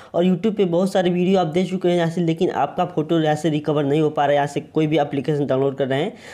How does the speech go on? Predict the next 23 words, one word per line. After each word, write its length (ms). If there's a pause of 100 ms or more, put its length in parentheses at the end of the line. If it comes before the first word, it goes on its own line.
(140)
तो 80
आपका 320
यहाँ 100
से 80 (120)
कम्प्लीटली 600
आपका 240
हंड्रेड 340
परसेंट 240
यहाँ 180
से 180
फ़ोटो 340
रिकवर 340
नहीं 180
हो 80
पा 160
रहा 120
है। 80
तो 160
आज 220
की 100
इस 140
वीडियो 160
में 180